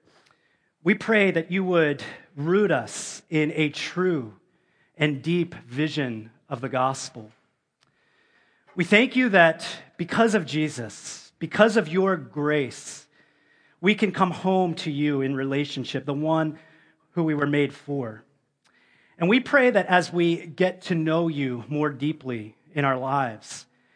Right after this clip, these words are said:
that it would open our eyes to the implications of this grace in our lives and how it has invaded us. I pray that we would, you would shape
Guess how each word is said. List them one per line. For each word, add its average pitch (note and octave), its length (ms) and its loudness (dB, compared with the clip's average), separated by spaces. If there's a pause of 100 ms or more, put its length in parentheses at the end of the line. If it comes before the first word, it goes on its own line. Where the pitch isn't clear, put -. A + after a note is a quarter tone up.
(240)
that E3+ 280 6
it G3 140 0
would G3 240 2
open A#3+ 360 2
our E3+ 320 2
eyes D#3+ 520 4
to C#3+ 320 -4
the D#3 100 -2
implications F3 1160 -2
of D3 200 2
this C3 180 -2
grace C#3 440 -2
in D3+ 80 -2
our B2+ 140 -2
lives C3+ 320 0
and B2+ 100 -6
how D3+ 200 2
it C#3 120 -4
has C3 140 -6
invaded B2 480 -6
us. - 400 -16 (880)
I F#3 80 8
pray B3 300 4
that F#3+ 180 2
we G3+ 140 2
would, F#3+ 320 0
you G3 80 2
would F3 160 0
shape G3 440 0